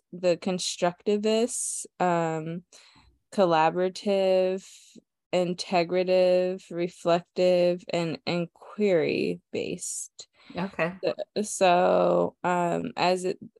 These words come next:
Speaker 1: all the names, uh, um,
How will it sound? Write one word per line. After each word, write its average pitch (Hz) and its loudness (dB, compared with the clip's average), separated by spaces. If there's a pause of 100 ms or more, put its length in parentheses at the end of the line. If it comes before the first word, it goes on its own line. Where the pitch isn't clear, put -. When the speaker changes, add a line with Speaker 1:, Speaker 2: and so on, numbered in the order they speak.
Speaker 1:
all 185 2
the 202 -2
names, 180 -6 (100)
uh, 160 0 (920)
um, 165 0